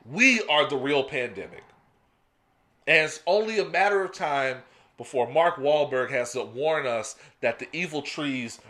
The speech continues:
are gonna, are gonna show up and make us all kill ourselves. I'm pretty sure that's how that movie went.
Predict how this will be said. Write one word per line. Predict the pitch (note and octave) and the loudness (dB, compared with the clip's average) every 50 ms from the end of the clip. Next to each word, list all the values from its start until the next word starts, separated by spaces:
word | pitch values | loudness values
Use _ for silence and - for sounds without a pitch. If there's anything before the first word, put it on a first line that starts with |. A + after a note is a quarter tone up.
| - | -14
are | - A#2+ | -10 -4
gonna, | B2+ C3 B2+ B2 A#2+ B2 B2+ B2+ | -4 -2 -2 -2 -4 -4 -2 -4
are | B2 | 0
gonna | A#2+ A#2+ - - A2+ | 4 4 2 2 2
show | - F#4+ F#4+ - C#3+ C#3+ C#3+ | 0 2 2 4 4 4 2
up | C3 C3 | 2 0
and | F4+ B2 | -4 -4
make | A#2+ C3+ C3+ - | -4 -4 -4 -4
us | C#3+ - - | -6 -2 0
all | C3+ A#2+ G#2+ | 0 0 0
kill | - - - B2+ G#2+ | 0 -6 -6 -6 -6
ourselves. | F#2+ E2 - - E2 D2+ C2 - - - - _ _ _ _ _ _ _ _ _ _ _ _ _ _ _ _ _ _ _ _ _ _ _ _ _ _ _ _ _ _ _ _ _ _ _ _ _ _ _ | -6 -10 -10 -12 -14 -14 -14 -18 -20 -20 -20 _ _ _ _ _ _ _ _ _ _ _ _ _ _ _ _ _ _ _ _ _ _ _ _ _ _ _ _ _ _ _ _ _ _ _ _ _ _ _
I'm | B2+ - | -10 -4
pretty | - A#3+ E3 C3+ | -2 -2 -2 -2
sure | - - F#2+ | -4 -6 -6
that's | F2+ - - | -6 -6 -8
how | G2+ F2 | -8 -6
that | E2+ E2 E2 | -8 -10 -12
movie | E2+ D#2+ D#2 - D2 | -16 -20 -20 -20 -20
went. | D2+ D2 D#2+ - | -20 -20 -20 -20